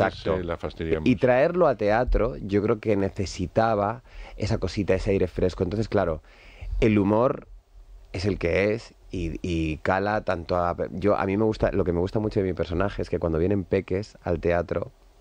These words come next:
Speaker 1: Cosmo es el favorito de los peques.
Speaker 2: Claro.
Speaker 1: Y yo hacer una broma y escuchar a peques en el patio de butacas me da la vida.
Speaker 2: Mm.
Speaker 1: Entonces, claro,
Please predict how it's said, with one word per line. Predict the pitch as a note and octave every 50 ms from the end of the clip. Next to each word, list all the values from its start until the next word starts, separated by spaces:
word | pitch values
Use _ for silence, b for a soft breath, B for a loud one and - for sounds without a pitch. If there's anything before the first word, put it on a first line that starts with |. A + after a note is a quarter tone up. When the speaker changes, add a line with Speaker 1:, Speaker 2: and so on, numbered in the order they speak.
| -
Speaker 1:
Cosmo | - - F#2+ F2+ E2+ F2+ F#2 G2+
es | G2 G#2
el | F#2+ F2+
favorito | - - E2+ E2 D#2+ D#2+ D#2 - G2
de | G2
los | E2+ D#2+ - -
peques. | - - F#2 E2+ E2 E2
Speaker 2:
Claro. | E2 E2 E2+ F#2 G#2 C3 B2 -
Speaker 1:
Y | F#2+ G2 F#2
yo | D#2+ G#2 A2 A2
hacer | A2+ A2+ G2+ B2 A#2+
una | A#2+ A#2+ A2 G#2+
broma | G2+ F#2 F2+ E2 E2 D#2+ D#2 A1+
y | D#2 G2
escuchar | F#2 - - G2+ F2+ - G#2 G2 A2+
a | A#2
peques | - - G2 - F2+ F2 -
en | E2+ D#2
el | E2 D#2+
patio | F2+ F#2 F2+ G#2+ G#2+
de | G#2
butacas | G2 F2 E2+ - F2+ F#2 - A2 A2 - -
me | - F2 E2+ E2
da | D#2 E2 E2+
la | F2+ E2
vida. | D#2 E2 F2 D#2 D2 - - - -
Speaker 2:
Mm. | - D#2+ D2 C#2+ - - - - - - - -
Speaker 1:
Entonces, | - B2 B2+ A2
claro, | - A#2+ A2 F#2 D#2+